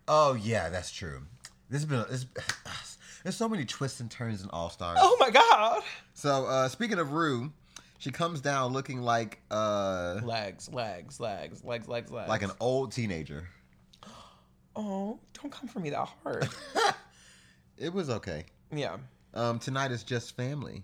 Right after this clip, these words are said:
Speaker 2: Ugh.
Speaker 1: <laughs> So what do you think of the performance that they did of This Is Our Country?
Speaker 2: Um, it's very clean.
Speaker 1: Beautiful gowns.
Speaker 2: Beautiful gowns.
Speaker 1: Beautiful gowns.
Speaker 2: Beautiful gowns, beautiful dresses. Um, I thought it was,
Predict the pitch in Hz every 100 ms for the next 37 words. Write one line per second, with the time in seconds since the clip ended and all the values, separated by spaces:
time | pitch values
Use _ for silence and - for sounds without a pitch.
0 | - - 127 127 - - _ - - -
1 | 214 - - 143 156 151 151 135 123 123
2 | 135 120 78 98 95 98 90 87 78 95
3 | 98 92 85 95 85 - 78 - _ _
4 | - - - - _ _ _ - _ _
5 | _ _ _ - - _ _ - _ -
6 | - - 139 135 131 131 135 151 - -
7 | - - - - - - - - - _
8 | _ _ _ - - 135 135 143 143 135
9 | 123 175 - _ _ _ _ _ _ _
10 | _ _ _ _ _ _ - 87 87 98
11 | 80 76 85 101 135 143 131 123 160 220
12 | - 87 90 82 73 71 87 - - -
13 | - - - 123 131 - - - - -
14 | - - 151 143 - 160 170 202 -